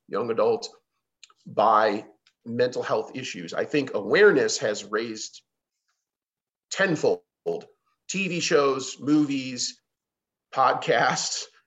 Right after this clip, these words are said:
you know, right? Music. What I'm not sure has changed that much is our approach to it.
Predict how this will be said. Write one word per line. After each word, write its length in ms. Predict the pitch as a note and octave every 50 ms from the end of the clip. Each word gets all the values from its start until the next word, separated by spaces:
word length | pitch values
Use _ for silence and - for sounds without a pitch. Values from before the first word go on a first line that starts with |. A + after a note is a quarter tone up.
| _ _ -
you 280 | B2 A#2+ A2+ C3+ D3 C#3+
know, 300 | C3 A2+ A2 G#2+ A2+ A2+
right? 420 | - B2+ C3 B2 B2 B2 - - -
Music. 640 | A#2 C#3+ F3 G3+ G#3 G#3 F#3+ C#3+ - - - - - - - _ _ _ _ _ _ _ _ _ _ _ _ _ _ _ _ _ _ _ _ _ _ _ _ _ _ _ _ _ _ _ _ _ _ _ _ _ _ _ _ _ _ _ _ _ _ _ _ _ _ _ _ _ _ _ _
What 240 | - D3+ D#3 G3 G#3
I'm 240 | G3+ G3+ G3+ F#3+ G3
not 260 | G#3 A3+ C4 C4 -
sure 380 | - - - A#3+ A3+ A3 G3+ -
has 400 | - F3+ F3 E3 D3 C3+ - -
changed 840 | - - - - C#3 D3+ G#3 F3+ D3 B2 A#2 A2+ A#2+ G#2 - A2 G2+
that 300 | B2 A2 G#2+ - - -
much 680 | A#2 A2 G2+ G2 - - - - - - - - - _ _ _ -
is 220 | C#3+ C3 A#2+ A#2+ -
our 400 | - C3 C3+ - G#2 - - A2
approach 760 | A2 - - - - - C3+ B2+ G#2 G2 - - - - -
to 160 | - G2 F2
it. 120 | - -